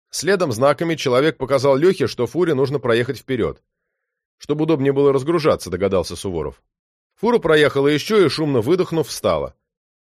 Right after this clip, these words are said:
Откуда-то тут же появились ещё трое мужиков. Лёха раскрыл фуру, сразу завязалась работа. Суворов от чего-то поначалу даже опасался выйти и сидел, глядя в темноту. Зато выскочил Дак, и за ним Алан.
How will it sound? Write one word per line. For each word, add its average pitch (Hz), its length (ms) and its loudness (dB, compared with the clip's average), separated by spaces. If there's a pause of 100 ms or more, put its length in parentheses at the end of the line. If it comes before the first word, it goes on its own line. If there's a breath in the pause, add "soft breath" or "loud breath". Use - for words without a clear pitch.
(240)
Откуда-то 202 540 0
тут 180 260 -6
же 165 120 -4
появились 143 580 -4
ещё 139 300 0
трое 92 220 0
мужиков. 90 520 -4 (400)
Лёха 147 320 2
раскрыл 151 400 2
фуру, 185 340 0
сразу 160 340 0
завязалась 131 500 0
работа. 98 480 -4 (880)
Суворов 214 400 2
от 185 100 0
чего-то 185 320 2
поначалу 170 440 0
даже 160 200 2
опасался 165 520 0
выйти 170 360 -2
и 110 40 -4
сидел, 135 340 -2
глядя 131 280 2
в - 60 -8
темноту. 127 540 -2 (540)
Зато 165 300 2
выскочил 170 460 -2
Дак, 208 420 -2
и 131 80 -4
за 131 160 0
ним 135 220 0
Алан. 87 400 0